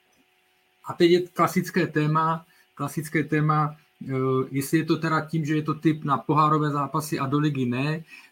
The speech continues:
Někdo říká, že i v lize se dostává do šancí, ale neproměňuje na rozdíl. Já tam vidím rozdíl v tom, na rozdíl od Evropské, eh, konferenční ligy,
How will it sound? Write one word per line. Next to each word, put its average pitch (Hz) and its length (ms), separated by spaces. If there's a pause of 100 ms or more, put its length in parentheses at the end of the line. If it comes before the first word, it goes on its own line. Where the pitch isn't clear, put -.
(100)
Někdo 135 300
říká, 147 220
že 139 100
i 143 100
v 127 60
lize 151 240
se - 140
dostává 131 460
do 131 80
šancí, 170 680 (480)
ale 139 200
neproměňuje 143 680
na 135 140
rozdíl. 143 460
Já 139 140
tam 165 180
vidím 165 200
rozdíl 165 500 (360)
v - 140
tom, 165 300
na 139 120
rozdíl 147 220
od 151 100
Evropské, 147 560
eh, 123 180
konferenční 143 600
ligy, 160 340